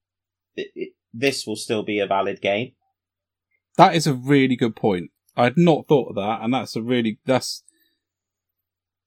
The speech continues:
Speaker 2: that's a really good point.
Speaker 1: Mm. Um, and I'm very excited to
Speaker 2: Except there won't be rules for the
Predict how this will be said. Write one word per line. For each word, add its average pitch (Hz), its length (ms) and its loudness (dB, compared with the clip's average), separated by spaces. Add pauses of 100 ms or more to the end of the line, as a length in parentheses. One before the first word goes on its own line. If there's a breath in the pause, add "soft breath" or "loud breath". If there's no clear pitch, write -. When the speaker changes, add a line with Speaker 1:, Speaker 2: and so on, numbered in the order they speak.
Speaker 2:
that's 143 240 2
a 131 40 -4
really 131 260 4
good 117 160 0
point. 101 340 -2 (200)
Speaker 1:
Mm. 107 260 -8 (920 soft breath)
Um, 98 500 -6 (1200)
and 104 140 -4
I'm 113 120 -4
very 104 280 4
excited 85 500 -4
to 87 260 -8 (1120)
Speaker 2:
Except 160 420 4
there 156 80 6
won't 147 200 4
be 123 340 0
rules 131 360 2
for 113 140 -8
the 104 320 0